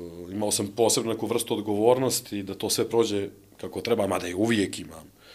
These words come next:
kad izlazim na scenu.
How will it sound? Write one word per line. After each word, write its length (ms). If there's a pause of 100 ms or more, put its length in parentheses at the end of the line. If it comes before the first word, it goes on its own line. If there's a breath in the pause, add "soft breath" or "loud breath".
(300 loud breath)
kad 160 (880 soft breath)
izlazim 360
na 80
scenu. 340